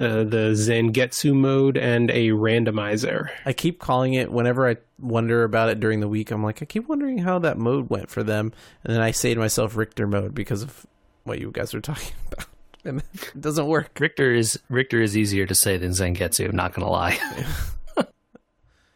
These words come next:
Speaker 2: Uh,
Speaker 3: So,
Speaker 2: ho-,
Speaker 3: did
Speaker 2: did
Speaker 3: you
Speaker 2: you
Speaker 3: play
Speaker 2: both
Speaker 3: Zangetsu,
Speaker 2: play
Speaker 3: Michael?
Speaker 2: both?
Speaker 1: So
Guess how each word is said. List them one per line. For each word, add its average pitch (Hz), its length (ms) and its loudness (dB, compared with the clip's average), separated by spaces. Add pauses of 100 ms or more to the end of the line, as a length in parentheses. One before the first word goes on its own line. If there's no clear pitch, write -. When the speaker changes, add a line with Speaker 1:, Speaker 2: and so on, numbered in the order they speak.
(1200)
Speaker 2:
Uh, 107 220 -4
Speaker 3:
So, 165 340 2 (460)
Speaker 2:
ho-, 139 220 0
Speaker 3:
did 131 60 -6 (100)
Speaker 2:
did 131 40 2
Speaker 3:
you 165 80 6
Speaker 2:
you - 60 -2
Speaker 3:
play 175 160 4
Speaker 2:
both 165 100 4
Speaker 3:
Zangetsu, 170 240 4
Speaker 2:
play 175 220 4
Speaker 3:
Michael? 180 380 4
Speaker 2:
both? - 180 -4 (960)
Speaker 1:
So 165 600 6